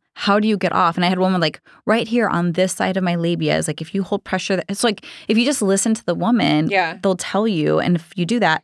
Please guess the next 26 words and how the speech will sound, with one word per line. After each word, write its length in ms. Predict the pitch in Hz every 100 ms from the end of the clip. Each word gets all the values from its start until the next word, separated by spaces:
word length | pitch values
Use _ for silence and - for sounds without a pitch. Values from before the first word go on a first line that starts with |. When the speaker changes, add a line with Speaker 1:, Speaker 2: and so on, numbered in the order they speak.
| -
Speaker 1:
they'll 120 | 160
get 180 | - -
off. 240 | - - -
Speaker 2:
I 160 | 262
have 220 | 381 453 453
to 120 | 370
say 240 | 277 240
something, 520 | 233 208 202 196 190
though, 320 | 185 175 170 165
because, 800 | 196 - 214 180 165 156 - -
um, 580 | 214 196 151 131 139 147 _ _ - - _
I've 260 | - 190 202
dated 280 | 233 220 208
women 320 | 208 202 208
before, 560 | 190 - 170 165 151 -
and 160 | 170 -
I 420 | 170 175 175 180
actually, 720 | 147 160 - 185 175 165 160 _ _ _ -
I 80 | 180
had 220 | 190 190
a, 200 | 160 143 -
an 140 | 156 -
encounter 680 | 180 156 180 185 180 151 147
with 180 | 156
a 40 | 147
lady, 500 | 143 151 143 120